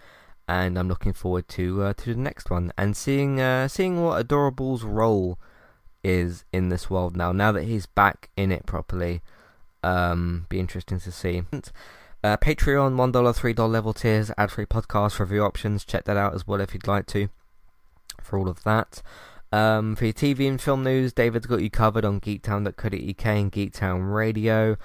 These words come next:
Uh, so you can check that out. There's a new Geektown Radio episode from yesterday, so go and have a look at that one. Um, Bex is still streaming daily pretty much over on Twitch, Trista Bytes, Trista, B Y T E S. Go and give her a follow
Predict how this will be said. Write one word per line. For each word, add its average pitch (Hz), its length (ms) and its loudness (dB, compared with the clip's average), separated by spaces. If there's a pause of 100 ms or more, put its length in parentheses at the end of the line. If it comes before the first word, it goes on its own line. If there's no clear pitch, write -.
(280)
Uh, 92 160 0
so - 120 -4
you 92 40 -4
can 87 140 -4
check - 180 -2
that 110 140 0
out. 113 160 4
There's 98 160 -4
a 101 40 0
new 101 160 0
Geektown 98 460 -2
Radio 95 220 0
episode 90 320 -2
from 92 180 -4
yesterday, 123 460 -4
so 107 140 -10
go 92 200 -2
and 90 140 -4
have 90 240 -6
a 92 40 -4
look 90 320 -6
at 87 220 -8
that 113 220 0
one. 110 320 0 (480)
Um, 107 460 2
Bex 143 280 0
is 139 100 -2
still 135 220 -2
streaming 123 460 0
daily 117 260 2
pretty - 220 0
much 113 240 -4
over 107 180 -2
on 101 140 -4
Twitch, - 400 -4
Trista 107 320 -2
Bytes, 98 320 -2
Trista, - 500 -4
B 101 200 0
Y 95 360 -2
T 95 320 -4
E 92 260 -6
S. 127 280 -2
Go 98 120 -2
and 95 100 -2
give 92 120 -4
her 90 80 -2
a 85 80 -2
follow 95 480 -2